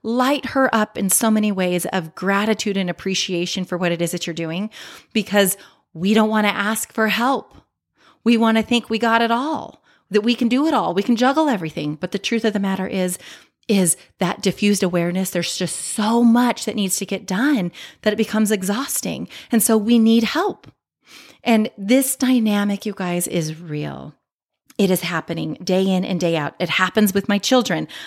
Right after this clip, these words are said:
I can see my cute daughters who are constantly helping without asking. And sometimes they ask, "Hey, Mom, can I help you with this?" Or, "Mom, do you need some help?" Or, "What can I do to help?" Like, this is just part of how they are and how they're showing up in the world.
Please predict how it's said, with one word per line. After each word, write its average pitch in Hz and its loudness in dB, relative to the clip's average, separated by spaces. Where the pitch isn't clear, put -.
I 196 2
can 196 2
see 208 2
my 208 4
cute - -2
daughters 202 4
who 208 2
are 202 0
constantly 247 0
helping 214 0
without 185 0
asking. 170 -2
And 185 -2
sometimes 190 0
they - 0
ask, 233 -2
"Hey, 233 0
Mom, 190 0
can 208 -6
I 196 0
help 180 -4
you 220 0
with 233 -4
this?" 285 -4
Or, 202 2
"Mom, 247 2
do 208 -2
you 190 -4
need 196 -2
some 202 -2
help?" 226 0
Or, 226 -2
"What 247 0
can 262 2
I 277 6
do 269 4
to 269 4
help?" - 0
Like, 208 -2
this 262 -2
is 277 -2
just - -6
part 277 -4
of 269 -2
how 262 -4
they 285 0
are 262 0
and 185 0
how 208 0
they're 262 0
showing 254 4
up 262 0
in 233 2
the 233 4
world. 226 -2